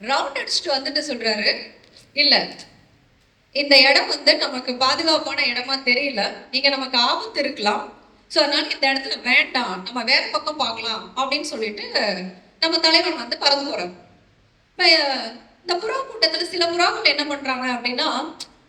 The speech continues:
"ஏய்யா, இவர் இதே வேலையா போச்சு, எவ்வளவு அழகா கிடைச்சிருக்கு, எப்ப பார்த்தாலும் ஏதாவது ஒண்ணு சொல்லிட்டே இருக்காரு, இதுல கவனமா இரு, அதுல கவனமா இரு சொல்றாரு" அப்படின்னு சொல்லிட்டு என்ன பண்றாங்கன்னா அவங்க கேட்கல. இவங்க போயிட்டு அந்த தானியத்தெல்லாம் சாப்பிட்றவங்க உட்காந்துருக்குறாங்க,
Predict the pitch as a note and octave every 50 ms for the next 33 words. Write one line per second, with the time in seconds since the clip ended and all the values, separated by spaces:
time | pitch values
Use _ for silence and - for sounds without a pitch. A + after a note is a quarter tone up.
0 | _ _ _ _ _ A#3+ B3+ B3+ B3+ B3+ B3 B3 A#3+ A#3 A3 A3 G#3+ - - -
1 | - _ _ _ _ _ G3 G3+ G#3 G#3 A3 A3 C4 C#4+ D4+ D#4 D#4 C#4+ C4 B3+
2 | B3+ B3 B3 A3 F#3 F3 F3+ - - - _ _ _ _ _ _ G3+ A#3 C4 D4+
3 | E4 E4 C4+ C4+ D4 D4 F4 E4 D#4+ D#4+ C4 A#3+ - - B3+ A3 A3 G#3+ A#3+ C4+
4 | C4+ - - - _ _ _ _ - C4+ C4+ - - D4+ D4+ D4 D4 D4+ C#4+ B3+
5 | B3 C4+ C#4 C#4+ C#4+ C4 B3+ A#3+ - B3+ A#3+ B3 - C4+ B3+ A#3+ G#3+ G#3 G3 F#3+
6 | F3+ F3+ F#3 F3 E3+ - - - - - C4+ C#4+ C#4+ C4 B3+ B3+ B3 B3 A#3+ A#3+
7 | A#3 A3+ A3 A3 A3 A3 A3+ B3+ C4 B3 B3+ A#3 A#3 A#3+ A#3+ A#3 A3+ G3+ G#3+ G#3
8 | - A3+ G#3+ G#3 G#3 G#3 G#3+ G#3 G3+ - - A3+ G#3+ G#3 B3+ C#4+ - - - -
9 | - - _ D4+ D#4 E4 D#4+ D#4+ D#4 C#4 C4 B3+ C4 - - - - C4+ C4 D4
10 | D#4 E4 E4+ D4+ G#3+ F#3+ F#3+ - - - - _ _ _ _ _ _ _ _ _
11 | _ - F#4+ F#4+ F4+ D#4+ E4+ E4+ D#4+ D#4+ D#4+ - - - - - - - D4+ C#4+
12 | C#4+ C#4 C4 B3+ B3+ B3 C#4 D4 D#4 D#4 D#4 D4 C#4+ C#4 C4 C4 D#4 F4+ - -
13 | D4+ D4 D4+ D4+ D#4 C#4+ C#4 C4+ C4 C4+ C#4 C#4+ C#4 C4+ C4+ C4 B3 B3 B3 A#3+
14 | A#3+ C#4